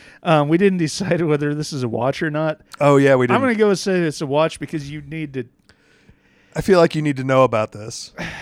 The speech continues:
Speaker 1: You need to know about this just like you need to know about the Ferengi and the,
Speaker 2: Yeah.
Speaker 1: and the Africa planet.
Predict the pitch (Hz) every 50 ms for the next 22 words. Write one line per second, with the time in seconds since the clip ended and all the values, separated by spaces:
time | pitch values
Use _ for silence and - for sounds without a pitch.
0 | 151 180 - 185 196 220 254 247 233 226 226 208 208 208 202 196 185 180 190 180
1 | 175 - 175 160 - - 160 156 - - 160 147 131 - 156 151 147 143 139 135
2 | 139 139 135 135 135 131 120 127 127 127 - 143 127 - 131 117 117 120 120 120
3 | 117 117 120 120 120 117 117 117 113 110 110 110 120 117 117 110 107 - 135 123
4 | 117 117 131 120 117 117 - 143 123 - 127 117 - - 131 120 117 117 117 113
5 | 117 -